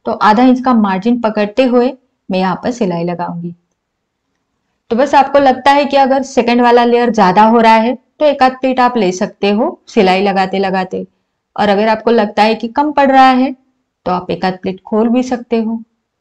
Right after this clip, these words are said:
तो बस simply मैं यहाँ पर सिलाई लगा के लूंगी, यहाँ पर आप डबल सिलाई लगा दीजिएगा। तो ये पूरी सिलाई मेरी लग चुकी है। अब देखिए पूरी सिलाई हमने लगा दी है,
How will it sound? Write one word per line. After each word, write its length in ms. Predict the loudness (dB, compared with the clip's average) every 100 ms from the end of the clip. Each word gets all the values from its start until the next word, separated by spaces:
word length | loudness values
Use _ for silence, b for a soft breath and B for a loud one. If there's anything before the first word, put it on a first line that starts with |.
| _ _ _ _ _ -8
तो 60 | -4
बस 220 | -4 -2
simply 340 | -2 0 0
मैं 140 | 0 2
यहाँ 180 | 2 2
पर 160 | -2
सिलाई 320 | 0 0 0
लगा 260 | 0 0 -2
के 140 | -2 -2
लूंगी, 400 | 0 0 -2 -8 _ _ _ _ _ -2
यहाँ 180 | -2
पर 180 | 0 0
आप 240 | 0 0 -2
डबल 280 | -2 -2 -2
सिलाई 300 | 0 0 0
लगा 260 | 0 0
दीजिएगा। 580 | -2 -4 -4 -4 -6 -10 -12 _ _ _ _ _ _ _ _ _ _ _ _ _ _ _ _ _ _ _ _ _ _ _ _ _ _ _ _ _ _ _ _ -6
तो 40 |
ये 120 | -4
पूरी 300 | -2 -2 -2 -2
सिलाई 280 | 0 2
मेरी 220 | 2 2 0
लग 220 | 0 -4
चुकी 320 | -8 -4 -2
है। 200 | -4 -6 _ _ _ _ _ _ _ _ _ _ _ _ _
अब 120 | -8
देखिए 340 | -6 -8 -10 -8
पूरी 240 | -2 0 0
सिलाई 300 | 0 2 2
हमने 260 | 4 4
लगा 280 | 4 2 0
दी 160 | 0 -2
है, 200 | -2 -4